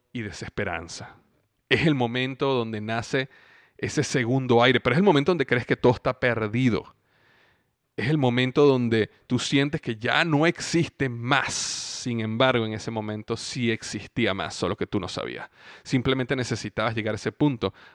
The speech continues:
para darte cuenta que tú eres capaz de más de lo que tú creías. Y así como un maratonista necesita saber que va a llegar a un punto que se llama la pared, donde todos sus recursos energéticos se van a ir al piso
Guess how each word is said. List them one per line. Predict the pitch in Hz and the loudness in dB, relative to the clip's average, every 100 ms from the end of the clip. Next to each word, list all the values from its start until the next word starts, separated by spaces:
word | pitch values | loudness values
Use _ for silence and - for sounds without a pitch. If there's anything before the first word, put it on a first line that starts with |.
| - | -4
para | 107 | 0
darte | 101 104 110 | 0 -2 -4
cuenta | - 127 110 95 - - | 0 0 0 -6 -8 -6
que | 113 | -4
tú | - 127 | 2 2
eres | 120 - | 2 0
capaz | 110 - 131 - - - _ | -6 0 0 0 -8 -18 _
de | - 117 | -2 0
más | 110 120 185 - - - _ _ _ _ | 0 0 0 -2 -10 -12 _ _ _ _
de | - 113 | -6 -4
lo | 101 | -4
que | 98 | -6
tú | - 110 123 _ _ _ _ _ | 0 0 0 _ _ _ _ _
creías. | - 104 98 98 90 - - - _ _ _ - - - | -2 0 0 -6 -8 -12 -16 -20 _ _ _ -20 -20 -2
Y | 139 | 4
así | 143 - 175 | 4 4 2
como | - 147 | 2 4
un | 151 | 4
maratonista | 165 143 117 117 151 - 62 - _ _ _ _ | 6 4 4 2 2 -2 -14 -14 _ _ _ _
necesita | 131 139 - 117 - 165 196 | -2 -2 -2 -6 -6 -4 -4
saber | - 131 113 147 90 92 _ _ _ _ _ | -2 0 2 2 0 -4 _ _ _ _ _
que | - 120 | -2 2
va | 120 | 2
a | 160 | 2
llegar | 160 156 | 2 2
a | 160 | 2
un | 135 | 0
punto | 160 170 143 | -2 0 -2
que | |
se | 117 120 | -2 0
llama | 139 156 | 0 2
la | 120 | 2
pared, | 110 117 143 | 2 4 4
donde | 123 123 117 113 | 4 0 -2 -2
todos | - 147 196 | 2 4 4
sus | 156 123 | 2 0
recursos | 117 143 147 151 | 0 2 0 -2
energéticos | 139 117 127 147 143 | -4 -4 -4 -4 -6
se | - | -2
van | 113 120 | -2 0
a | 131 | -2
ir | 131 | 0
al | 127 117 | -2 -4
piso | - 151 - 110 | -6 -6 -4 -4